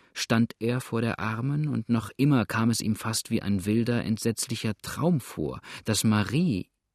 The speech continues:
Marie, an der früher sein ganzes Herz hing, jetzt hier, allein, wahnsinnig, von all den ihren getrennt oder verlassen,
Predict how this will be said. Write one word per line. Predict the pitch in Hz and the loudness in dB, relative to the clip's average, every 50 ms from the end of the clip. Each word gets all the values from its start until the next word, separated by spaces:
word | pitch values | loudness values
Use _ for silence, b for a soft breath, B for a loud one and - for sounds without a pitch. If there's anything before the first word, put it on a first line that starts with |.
| _ _ _ _ _ _ _ _ _ _ _ _ _ _ _ _ _ _ _ _ 101 | _ _ _ _ _ _ _ _ _ _ _ _ _ _ _ _ _ _ _ _ -4
Marie, | 101 104 107 110 135 131 - 147 202 226 214 131 104 98 98 - _ _ _ _ _ _ _ _ _ _ _ _ _ _ _ | -2 0 0 -2 -2 -2 -2 0 0 2 0 0 -2 -4 -10 -14 _ _ _ _ _ _ _ _ _ _ _ _ _ _ _
an | - 117 113 | 0 2 4
der | 123 131 | 4 4
früher | - - - 143 160 160 151 | 2 2 2 4 4 6 6
sein | 120 127 123 123 | 6 6 6 6
ganzes | 113 127 151 175 - 180 160 - - | 6 6 2 4 2 2 0 0 0
Herz | - - 156 - - - - | 0 -2 -2 -2 -2 -2 2
hing, | - 127 143 147 135 | 4 4 6 6 6
jetzt | - 120 143 - - - | 4 4 4 2 -2 -4
hier, | - - - 135 143 147 160 175 175 B B B B B B | -4 -2 2 4 4 4 4 4 2 B B B B B B
allein, | - 120 113 113 120 127 135 143 160 175 180 170 - _ _ _ _ _ _ _ _ _ | 4 4 6 6 6 4 4 4 4 2 0 -2 -4 _ _ _ _ _ _ _ _ _
wahnsinnig, | 92 95 110 107 117 135 143 135 131 147 143 151 160 165 - - - - _ _ _ _ _ _ _ _ _ _ _ _ _ _ _ | -2 2 2 4 4 4 4 4 4 2 2 2 0 -2 -4 -8 -16 -20 _ _ _ _ _ _ _ _ _ _ _ _ _ _ _
von | - - 113 - | -2 0 0 0
all | - 135 147 | 2 2 4
den | 147 156 151 139 | 6 6 6 6
ihren | - 113 127 143 156 147 143 151 147 | 6 4 6 6 6 6 6 4 4
getrennt | 127 123 110 - - - 117 117 131 151 175 185 - - | 4 4 0 0 -2 0 2 2 4 4 4 2 0 -2
oder | - 104 101 101 104 | -4 -2 -2 -2 0
verlassen, | - 123 113 113 123 151 - - - 170 175 185 | 2 2 4 4 4 4 2 2 2 2 2 0